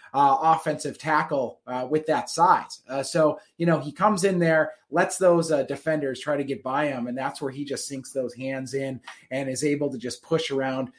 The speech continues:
some of these defenders. So, um, to your point, Wags, I really like that about Caleb. Um, he's also just got, like, a really strong base. Um, uh, you know, some guys you see him tip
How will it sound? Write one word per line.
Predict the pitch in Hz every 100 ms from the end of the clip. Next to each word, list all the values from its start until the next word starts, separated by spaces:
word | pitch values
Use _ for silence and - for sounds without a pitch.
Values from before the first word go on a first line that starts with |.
| _
some | - 151
of | 127
these | 123 -
defenders. | 113 139 131 - -
So, | 151 127 - -
um, | 143 143 -
to | 220
your | 196
point, | - 185 175
Wags, | 147 123 - -
I |
really | 156 127 175 185
like | 139 135 131
that | 139 131 131 -
about | 120 120 117
Caleb. | - 135 139 139 131 _ _
Um, | 143 139 117
he's | 147 165
also | 196 - 392
just | 370 -
got, | 175 165
like, | 156 151
a |
really | 143 160 180
strong | - 160 151 127
base. | 117 117 117 - _ _ 117
Um, | 123 120 123
uh, | 143 131 95
you | - 170 156
know, |
some | 143 190 202
guys | 196 185 165
you |
see | 143 170
him | -
tip | - 185